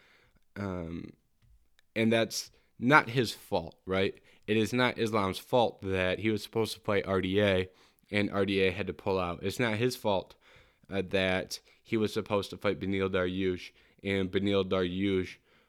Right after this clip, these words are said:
broke a bone in his leg. These things aren't his fault, but that doesn't, that doesn't, um, change the fact that his, the best win on his resume is not the win that you want from a title challenger.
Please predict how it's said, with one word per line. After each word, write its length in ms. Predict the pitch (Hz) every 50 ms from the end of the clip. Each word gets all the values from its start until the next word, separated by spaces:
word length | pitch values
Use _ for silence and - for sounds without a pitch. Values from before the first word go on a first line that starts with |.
| _ _ -
broke 320 | 107 107 104 101 95 -
a 60 | 98
bone 340 | 95 95 98 98 92 92 92
in 100 | 87 90
his 200 | 92 92 90 92
leg. 360 | 120 120 104 92 90 87 92 104
These 180 | 117 123 -
things 180 | - 139 120 - -
aren't 180 | 107 104 - 87
his 160 | 92 90 -
fault, 540 | - - - - 135 113 98 92 - - - _ _ _ _
but 100 | - 107
that 300 | 110 110 98 - 107 107
doesn't, 480 | 110 110 110 107 98 104 104 104 - - _ _ _ _ _ _ _ _ _ _ _ _ _ _ _ _ _ _ _ _ _ _ - - _ _ _ _ _ -
that 300 | 110 110 107 101 - 113
doesn't, 640 | 117 117 120 110 98 107 107 104 104 104 - - - -
um, 600 | - 104 98 98 92 90 87 87 85 85 82 85 - _ _ _ _ _ _ -
change 320 | - - 131 123 120 110 104
the 60 | 107
fact 340 | - - 101 92 92 - -
that 140 | - 95 -
his, 220 | 110 104 104 101 -
the 80 | - 101
best 300 | 101 107 107 104 - 113
win 180 | 110 107 101
on 120 | 95 92 92
his 140 | 90 85 95
resume 520 | 107 107 98 90 90 87 87 85 85 85 - - - _ _
is 140 | - 101 95
not 240 | 110 110 107 101 -
the 80 | 104
win 220 | 101 98 101 98 95
that 100 | 87 76
you 160 | 98 98 95
want 320 | 92 92 92 90 - -
from 140 | - 95 95
a 40 | 90
title 320 | - - 95 87 85 82
challenger. 540 | 82 - - 110 104 98 90 80 78 76 -